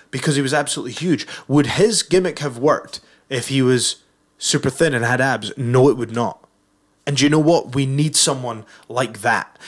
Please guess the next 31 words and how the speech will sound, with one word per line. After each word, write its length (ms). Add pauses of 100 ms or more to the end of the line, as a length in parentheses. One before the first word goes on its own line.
(140)
So 140
just 240
because 260
you're 80
not 260
ripped, 480 (720)
<coughs> 880 (960)
don't 300
think 520 (360)
that 120
you, 360
that 280
your 300
look 360
can't 360
be 140
a 80
ten. 460 (1900)
If 160
you 80
look 200
at 80
action 420
figures, 320
think 200
about 180
yourself 460
as 80
an 180
action 400
figure. 360